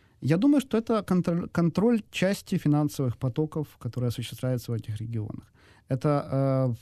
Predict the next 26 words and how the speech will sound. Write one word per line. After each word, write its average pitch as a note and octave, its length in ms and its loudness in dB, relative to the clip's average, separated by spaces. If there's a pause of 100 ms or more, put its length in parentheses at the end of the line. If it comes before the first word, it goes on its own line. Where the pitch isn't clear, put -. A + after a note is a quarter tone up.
(300)
э, B2+ 60 -4
я C3 200 4
не D#3+ 80 4
говорю C#3+ 320 4
дерибан, C#3+ 580 4 (440)
но C#3 120 4
это C#3 160 0
участие C#3 480 -2
в A#2+ 40 -2
возможности C3 560 0
распиле B2+ 400 0
местных A#2+ 340 2
бюджетов A2 560 -2 (100)
в, G#2+ 580 -2
э, G#2+ 460 -8
на A#2 220 4
ме-, B2+ 160 4
на C3+ 120 4
местном C3 340 4
уровне, G#2+ 380 -2 (280)
потому A#2+ 240 0
что - 140 -6
бюджеты B2 240 0
получают A2+ 420 -4
дополнительное A#2 300 -2
финансирование. G#2 760 -4